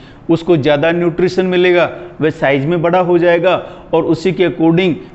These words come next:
मेगास्पोरेंजियम को nutrition ज़्यादा मिलने से वह size के अंदर बड़ी हो जाएगी, इसलिए ये अकेले होने से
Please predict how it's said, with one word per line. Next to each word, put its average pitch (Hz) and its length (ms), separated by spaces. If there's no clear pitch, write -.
मेगास्पोरेंजियम 165 920
को 170 120
nutrition 165 520
ज़्यादा 143 300
मिलने 165 280
से 165 320
वह 131 140
size 151 340
के 156 100
अंदर 151 220
बड़ी 151 200
हो 143 160
जाएगी, 139 380
इसलिए 226 440
ये 226 440
अकेले 214 400
होने 185 320
से 233 380